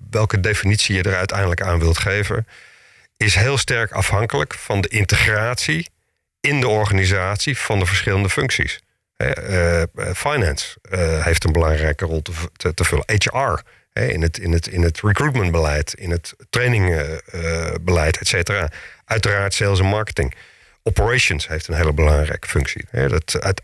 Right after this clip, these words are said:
de uiteindelijke, eh, het uiteindelijke verhaal wat uit zo'n managementworkshop moet komen, dat zou ik een veranderplan willen noemen. Hè, waarbij elk directielid bepaalde verantwoordelijkheid heeft. Eh, en waarbij nogmaals de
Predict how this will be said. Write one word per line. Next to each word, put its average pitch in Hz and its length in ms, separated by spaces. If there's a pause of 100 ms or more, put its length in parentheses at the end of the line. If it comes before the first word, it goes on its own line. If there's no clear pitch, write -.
de - 100
uiteindelijke, 98 480
eh, 92 320
het - 280
uiteindelijke 101 420
verhaal 90 360
wat 87 160
uit 90 200
zo'n 85 340
managementworkshop 90 800
moet 87 100
komen, 85 560
dat 80 200
zou 85 220
ik 82 80
een 82 160
veranderplan 95 680
willen 95 240
noemen. 98 320 (600)
Hè, 85 120
waarbij 87 340
elk 92 280
directielid 87 840 (100)
bepaalde 85 340
verantwoordelijkheid 101 720
heeft. 92 360 (300)
Eh, 82 380
en - 340
waarbij 82 300
nogmaals 85 560 (720)
de - 180